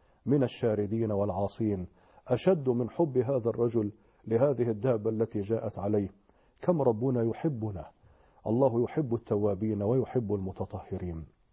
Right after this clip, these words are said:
الإنسان في هذه الحياة يحصى عليه عمله كله. الشهود على الإنسان ثلاثة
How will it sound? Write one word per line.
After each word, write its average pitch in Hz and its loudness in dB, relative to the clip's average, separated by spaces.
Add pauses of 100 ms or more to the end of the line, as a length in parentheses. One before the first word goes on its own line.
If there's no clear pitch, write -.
(960)
الإنسان 127 2
في 131 0
هذه 113 0
الحياة 98 -2 (800)
يحصى 143 0
عليه 117 2
عمله 131 -2
كله. 82 -6 (2000)
الشهود 147 2
على 123 4
الإنسان 120 -2
ثلاثة 110 -2